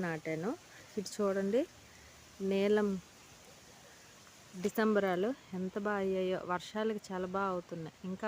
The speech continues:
అటంతా ఉన్నాయి పువ్వులు, కొన్ని వరకు చూపిస్తున్నాను. పువ్వులు అయితే చాలా బాగా అవుతున్నాయి. ఇక్కడ గులాబీలు చూడండి,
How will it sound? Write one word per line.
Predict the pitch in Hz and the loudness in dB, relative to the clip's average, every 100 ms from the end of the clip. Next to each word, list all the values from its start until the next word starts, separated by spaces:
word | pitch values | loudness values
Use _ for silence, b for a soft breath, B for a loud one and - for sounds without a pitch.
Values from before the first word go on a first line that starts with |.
| 196 | -4
అటంతా | 190 190 220 220 | -2 -4 -2 -2
ఉన్నాయి | 214 214 190 220 - | 0 0 0 -2 -4
పువ్వులు, | 190 180 196 349 - B B B - - | -4 -2 -2 -2 -6 B B B -14 0
కొన్ని | 202 190 185 | 2 4 2
వరకు | 185 - 220 | 0 -2 -4
చూపిస్తున్నాను. | 190 180 190 - - 170 165 247 349 - - | -2 -2 -4 -6 -6 -6 -6 -8 -10 -12 -2
పువ్వులు | 196 208 202 | 0 2 0
అయితే | 254 240 | -2 -4
చాలా | 190 170 180 196 | 0 0 0 -4
బాగా | 190 170 | -4 -4
అవుతున్నాయి. | 160 - 160 - - - | -6 -6 -6 0 2 4
ఇక్కడ | - 214 196 | 2 2 4
గులాబీలు | 208 208 202 202 190 | 4 4 2 0 0
చూడండి, | 196 180 180 | -4 -4 -4